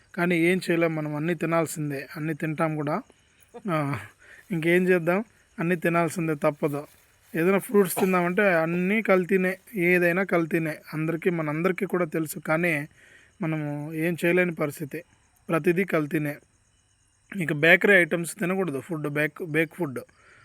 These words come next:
కానీ తీసుకుంటున్నాము. ఇక్కడ, ఆ, ఈ పక్కంతా కేకులు, ఈ పక్కంతా చూడండి కేకులు, ఇవన్నీ కూడా కేకులు అనమాట. ఆ పక్క బిస్కెట్లు పెట్టారు, ఈ పక్క మాత్రం కూల్ కేకులు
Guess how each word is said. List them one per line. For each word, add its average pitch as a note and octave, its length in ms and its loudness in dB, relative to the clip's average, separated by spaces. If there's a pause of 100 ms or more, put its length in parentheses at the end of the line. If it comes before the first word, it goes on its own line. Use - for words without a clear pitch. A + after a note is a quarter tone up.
(140)
కానీ E3 440 -2 (560)
తీసుకుంటున్నాము. E3 800 -2 (300)
ఇక్కడ, D3+ 240 -4 (1400)
ఆ, D#3 140 -6
ఈ D#3 100 -2
పక్కంతా D#3+ 800 0 (300)
కేకులు, F3 480 2 (1120)
ఈ - 20 -12
పక్కంతా D3+ 400 -6
చూడండి C#3+ 340 -4
కేకులు, C#3 480 -6 (680)
ఇవన్నీ D#3 280 0
కూడా D#3 220 -2
కేకులు C#3+ 340 -2
అనమాట. C3 300 -4 (540)
ఆ D#3 80 0
పక్క D3+ 280 -4 (360)
బిస్కెట్లు D#3+ 640 0
పెట్టారు, C#3+ 380 -2
ఈ A#3 140 2
పక్క D#3+ 240 -6
మాత్రం D3 520 -2 (500)
కూల్ F3+ 180 6
కేకులు E3 480 2